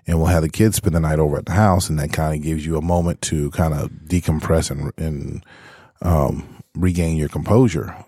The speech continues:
But I, I, I really didn't have an answer. And like you said,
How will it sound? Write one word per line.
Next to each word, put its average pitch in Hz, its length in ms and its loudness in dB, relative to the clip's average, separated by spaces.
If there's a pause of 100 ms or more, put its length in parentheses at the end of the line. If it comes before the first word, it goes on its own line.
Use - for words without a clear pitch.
But 82 360 0 (880)
I, 90 300 2 (200)
I, 98 200 2
I 90 60 -2
really 95 280 4
didn't 98 180 2
have 98 180 2
an 90 80 2
answer. 113 320 2
And 90 80 0
like 87 220 -4
you - 40 -8
said, 110 320 -2